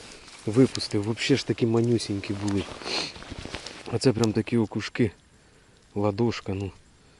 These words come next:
За щастя такого окуня знайти. А ну давай. Роззадорили лу-, лунку, я на ній хвилин дві стояв.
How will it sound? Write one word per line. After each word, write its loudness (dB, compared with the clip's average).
За -2
щастя 0
такого -4
окуня -6
знайти. -10
А -4
ну 0
давай. -2
Роззадорили 2
лу-, 0
лунку, 0
я 0
на 0
ній 0
хвилин 0
дві 0
стояв. 0